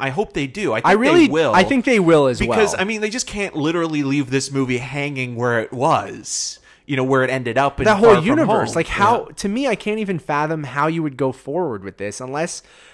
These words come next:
Speaker 2: I, I, I will give Sony credit. They made Spider-Verse, and Spider-Verse probably is the best Spider-Man movie
Speaker 1: Right.
Speaker 2: we've
Speaker 1: But
Speaker 2: gotten.
Speaker 1: also, I would say,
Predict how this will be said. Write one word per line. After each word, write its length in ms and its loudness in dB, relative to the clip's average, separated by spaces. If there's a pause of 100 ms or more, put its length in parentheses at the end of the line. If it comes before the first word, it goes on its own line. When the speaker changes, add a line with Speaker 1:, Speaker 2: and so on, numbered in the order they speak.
Speaker 2:
I, 100 -2 (180)
I, 100 -4 (100)
I 100 6
will 120 2
give 160 -2
Sony 300 0
credit. 440 -2
They 160 -4
made 240 -4
Spider-Verse, 720 -6
and 100 -12
Spider-Verse 640 -2
probably 580 0
is 280 -4
the 180 -8
best 260 -6
Spider-Man 460 -8
movie 120 -6
Speaker 1:
Right. 240 0
Speaker 2:
we've 220 -12
Speaker 1:
But 60 -4
Speaker 2:
gotten. 220 2
Speaker 1:
also, 400 -2
I 120 -2
would 200 -6
say, 480 -4